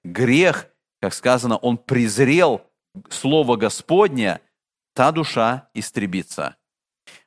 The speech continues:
Мы, э, видим, что, э, по сути, все грехи, они, и ни один грех, наверное, вот когда мы проверяем свою жизнь,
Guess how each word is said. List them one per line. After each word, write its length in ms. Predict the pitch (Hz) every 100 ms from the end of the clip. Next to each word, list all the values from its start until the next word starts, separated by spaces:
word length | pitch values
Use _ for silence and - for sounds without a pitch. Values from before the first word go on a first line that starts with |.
| -
Мы, 320 | 127 190 190
э, 160 | 127 123
видим, 420 | 113 220 214 123
что, 880 | - 127 117 113 107 104 101 95 -
э, 40 | _ _ _ _ _ _ _ _ -
по 100 | 127
сути, 640 | - 226 - 156 135 - _ _ _
все 320 | - - 240 175
грехи, 680 | 123 117 - 190 202 175 _ _ _ -
они, 340 | 104 117 135
и 360 | - 139 147 135
ни 180 | 139 165
один 360 | 165 190 165
грех, 340 | 139 160 175 139
наверное, 380 | 120 110 104
вот 140 | 101 -
когда 240 | 107 107
мы 200 | 104 101
проверяем 560 | 95 110 113 143 180 131
свою 340 | - 117 110
жизнь, 320 | 107 113 104